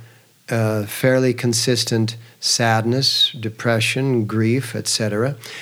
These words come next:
You should check to see if, if you've gotten so accustomed to sympathy that you're rejecting it, but knowing that it's always there to be accepted also.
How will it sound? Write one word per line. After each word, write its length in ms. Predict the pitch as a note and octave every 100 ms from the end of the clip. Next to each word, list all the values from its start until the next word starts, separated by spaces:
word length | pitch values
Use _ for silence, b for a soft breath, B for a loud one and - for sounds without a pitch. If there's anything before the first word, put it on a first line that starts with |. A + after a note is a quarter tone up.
| B B
You 200 | - C3+
should 280 | C3 - A#2+
check 360 | A2+ C#3+ C#3+ C#3+
to 100 | B2+
see 440 | - - C3 B2+ C3
if, 340 | A#2+ A2+ A2+ - B B B B B _ -
if 320 | B2+ A#2+ A#2
you've 240 | B2+ A#2+
gotten 340 | A2+ C3 C3 A#2
so 380 | A2+ - D3 D3
accustomed 640 | - - C#3+ - C3 A#2+
to 60 | A2+
sympathy 840 | - D#3+ - C#3 - A2 A2 A2+ B B -
that 240 | B2 A2+
you're 100 | B2
rejecting 720 | A2+ A2+ G#2+ B2+ C#3+ - A2+ G2+
it, 280 | F#2+ - - _ _ _ - B B B
but 200 | C3 B2 - - _ _ _ _ _ _
knowing 440 | A#2 B2 C3+ C3 B2
that 120 | A2+
it's 180 | G#2+ B2
always 400 | A2+ A2+ A2 -
there 300 | A#2 A#2 A2
to 140 | A2+
be 140 | G#2+ G2+
accepted 640 | F#2+ - C3 C3 A#2 F#2
also. 580 | F#2+ B2+ C#3+ - G2+